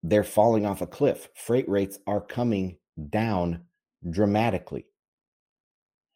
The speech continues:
I haven't looked at them in the last couple weeks, but two, three weeks ago, they were already down to pre-, like,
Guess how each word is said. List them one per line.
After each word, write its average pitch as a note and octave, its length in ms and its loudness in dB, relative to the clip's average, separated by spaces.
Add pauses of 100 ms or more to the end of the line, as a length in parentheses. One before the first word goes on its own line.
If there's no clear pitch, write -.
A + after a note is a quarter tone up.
(280)
I F2+ 80 -2
haven't G#2+ 300 2
looked A2+ 200 4
at A2 100 2
them A2 160 4
in G#2 60 4
the G2 80 0
last G2+ 300 0
couple F2+ 260 0
weeks, B2+ 380 4
but - 320 0 (880)
two, C#3 160 6
three A#2+ 200 2
weeks A2 300 2
ago, F2 400 0 (240)
they G#2+ 100 4
were G#2 180 0
already A#2+ 360 4
down A2+ 300 2
to G#2+ 240 2
pre-, A#2 720 -2
like, F2+ 220 -4